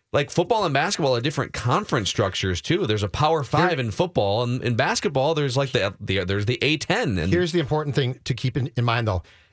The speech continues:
Speaker 2: You, if, if you're these schools, there's, there's gonna come a point where you wanna cut the N C double A out of making any cash off you.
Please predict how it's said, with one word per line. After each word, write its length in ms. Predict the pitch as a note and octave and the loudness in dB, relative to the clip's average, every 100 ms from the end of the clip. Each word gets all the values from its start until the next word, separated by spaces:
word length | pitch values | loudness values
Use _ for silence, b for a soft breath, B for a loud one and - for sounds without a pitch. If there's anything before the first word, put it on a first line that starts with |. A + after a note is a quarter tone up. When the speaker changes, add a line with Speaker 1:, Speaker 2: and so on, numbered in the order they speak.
| - | -2
Speaker 2:
You, 340 | B2 F#3+ G3+ E3 | 2 2 2 0
if, 280 | D#3 - - | 0 -2 -2
if 140 | C#3 | 0
you're 280 | B2 F3+ G#3 | 2 2 2
these 240 | F#3+ F3+ | 0 0
schools, 440 | - D3+ D#3 F3+ - | 0 0 2 0 -2
there's, 240 | B2 D3 C#3 | -4 -4 -2
there's 120 | A#2+ | -4
gonna 160 | A#2 D3 | -2 0
come 80 | E3 | -2
a 60 | |
point 260 | C3+ D3+ E3+ - - | 0 0 -2 -8 -4
where 120 | B2+ | -2
you 160 | C3 D3 | 0 2
wanna 260 | C#3+ C#3+ | 2 0
cut 360 | B2+ - D3 - | -4 -2 -2 -2
the 120 | C#3 | 0
N 140 | C3+ | 0
C 120 | - D3 | 0 0
double 440 | A2 C#3 C3+ C3 | 2 2 2 2
A 100 | C3 | 0
out 340 | G#2+ A#2 C3+ C3+ _ - | 2 2 0 -4 _ -4
of 120 | A#2+ | 0
making 420 | A#2+ A#2 B2 A#2+ - _ - | 0 0 0 -2 -6 _ -2
any 220 | C#3 C#3 | 0 0
cash 320 | C3+ A#2+ - | 0 -2 -2
off 180 | G#2+ G2 | -2 -2
you. 180 | F#2+ | -6